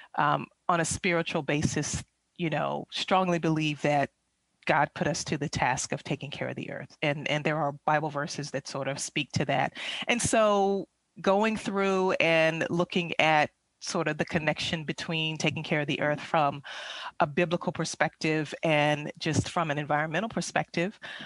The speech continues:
I thought, "This is a book." And honestly, it sort of wrote itself.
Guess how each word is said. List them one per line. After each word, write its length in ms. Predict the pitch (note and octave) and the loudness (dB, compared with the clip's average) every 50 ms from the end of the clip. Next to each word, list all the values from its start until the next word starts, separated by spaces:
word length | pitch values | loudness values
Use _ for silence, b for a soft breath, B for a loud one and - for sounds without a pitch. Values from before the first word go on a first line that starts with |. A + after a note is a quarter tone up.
| B B | B B
I 120 | - F3+ | 2 2
thought, 360 | - - - F3+ E3 D#3 D3 - _ _ _ _ _ _ - | 2 4 6 6 6 6 4 2 _ _ _ _ _ _ -4
"This 140 | - G3 G#3 | -4 -2 -2
is 120 | A3+ F#3 | 0 0
a 80 | F#3 F3 | 0 0
book." 320 | C#3 D#3+ G3+ G3 - - - - | 2 2 0 0 0 0 2 2
And 120 | E3 D#3+ | 4 4
honestly, 560 | - - D#3+ E3 F3 F3+ - - F3 E3 D3 - | 4 4 4 4 2 2 0 0 0 2 2 2
it 180 | D#3+ D#3+ - | 0 0 -2
sort 260 | - - - D#3+ D3+ | -4 -4 -2 -2 -2
of 80 | D3+ C#3+ | -2 -2
wrote 220 | C3+ C#3+ C#3+ C3 | -2 -2 -2 -2
itself. 600 | - - - - - - - - - - - - | -4 -6 -4 -2 0 0 0 -2 -4 -8 -14 -18